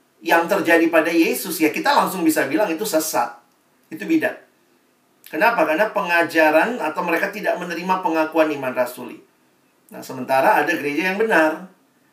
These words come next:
Yang benar itu adalah yang percaya pada pengakuan iman rasuli yang memang diturunkan oleh rasul-rasul atau para rasul yang ada dalam komunitas rasuli yang percaya kepada kebenaran itu.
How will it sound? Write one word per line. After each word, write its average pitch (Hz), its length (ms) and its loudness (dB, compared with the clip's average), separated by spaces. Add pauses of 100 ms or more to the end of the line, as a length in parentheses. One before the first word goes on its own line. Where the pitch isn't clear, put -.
Yang 196 240 2
benar 190 240 2
itu 254 240 2
adalah 214 240 2
yang 196 160 0
percaya 196 400 2
pada 185 240 0
pengakuan 170 400 0
iman 160 160 0
rasuli 190 400 0
yang 196 160 2
memang 170 400 2
diturunkan 196 800 -2 (400)
oleh 165 400 0 (320)
rasul-rasul 156 800 2
atau 151 320 0
para 147 240 4
rasul 156 560 2
yang 151 160 0
ada 151 240 0
dalam 147 240 2
komunitas 151 560 -2
rasuli 151 480 0
yang 165 160 -2
percaya 160 480 -2
kepada 147 320 -2
kebenaran 131 480 -4
itu. 113 240 -14